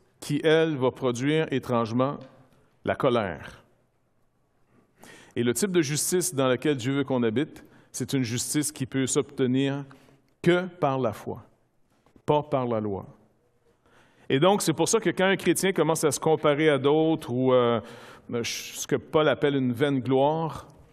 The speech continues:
tout de suite, il est en train de réaliser, en tout cas, normalement, il devrait réaliser, ce croyant, qu'il ne marche pas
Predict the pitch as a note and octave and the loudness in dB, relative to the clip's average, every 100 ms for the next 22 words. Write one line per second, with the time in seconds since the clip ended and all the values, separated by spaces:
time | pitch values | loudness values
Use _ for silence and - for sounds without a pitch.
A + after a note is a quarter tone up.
0 | _ _ - - D#3 - D#3+ C#3+ B2+ A#2 | _ _ -8 -4 -2 0 -2 -2 -2 -2
1 | B2 C3 B2 A#2 A2 A2 B2 C3+ G2 G#2+ | -2 -2 0 -2 -2 -4 -4 -6 -8 -8
2 | A#2 A2 C3 C#3+ C#3 B2 C3 A2+ G#2 A#2 | -4 -2 0 0 0 0 -2 -4 -4 -2
3 | A2 A2 G2+ B2 A#2+ - A#2 G#2+ A2 A#2+ | -2 -4 -4 -6 -6 -6 -4 -2 -2 -4
4 | A#2+ B2+ B2 A2+ A#2 A2 - - C3+ C#3+ | -2 -2 -2 -2 0 -2 -6 -4 -2 -2